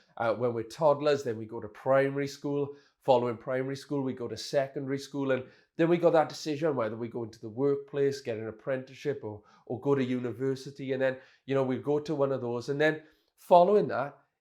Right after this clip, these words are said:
it's sort of not that obvious. It doesn't become clear what our next step after that is. You know, I found that in my own life, even right now, you know, it's, my next step isn't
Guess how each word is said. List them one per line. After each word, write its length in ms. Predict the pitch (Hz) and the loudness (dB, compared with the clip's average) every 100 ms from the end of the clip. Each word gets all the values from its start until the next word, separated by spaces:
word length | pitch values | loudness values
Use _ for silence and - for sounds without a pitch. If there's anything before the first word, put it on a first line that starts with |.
| - | -8
it's 180 | 139 - | -6 -4
sort 280 | 175 175 160 | 0 6 6
of 180 | 147 - _ 143 | 6 2 _ 0
not 320 | 151 165 165 | 4 4 6
that 200 | 151 151 | 4 6
obvious. 440 | 151 151 170 143 | 4 4 0 0
It 100 | 151 | 2
doesn't 280 | 170 170 190 | 2 2 -2
become 360 | 190 175 160 160 | -6 -4 -4 -6
clear 460 | 175 175 120 113 - _ | -8 0 2 2 -2 _
what 380 | 127 139 151 147 - | 4 6 6 4 -4
our 220 | 135 143 | 0 0
next 340 | 135 127 127 | 0 -4 -6
step 380 | - 120 113 - _ _ - | -6 -6 -6 -10 _ _ -12
after 320 | 110 - 127 | -10 -10 -8
that 260 | 113 113 - | -6 -4 -4
is. 260 | 135 123 117 | -6 -6 -2
You 60 | |
know, 160 | 131 143 | 4 6
I 140 | 156 | 6
found 280 | 160 165 143 | 4 0 2
that 300 | 120 120 - | -2 -2 -6
in 160 | 131 131 | -8 -2
my 240 | 135 135 | 0 0
own 240 | 131 139 151 | 0 -2 -2
life, 260 | 139 113 | -4 -4
even 220 | 147 151 147 | -6 -2 2
right 280 | 147 147 | 2 2
now, 180 | 147 151 | -2 -2
you 140 | 123 127 | 0 2
know, 160 | 139 | 2
it's, 160 | 139 - _ _ | 2 -2 _ _
my 200 | 131 139 | -2 0
next 300 | 151 151 139 | 0 -2 -4
step 280 | - 143 139 | 0 2 2
isn't 440 | 139 143 143 156 | -2 -4 -4 -6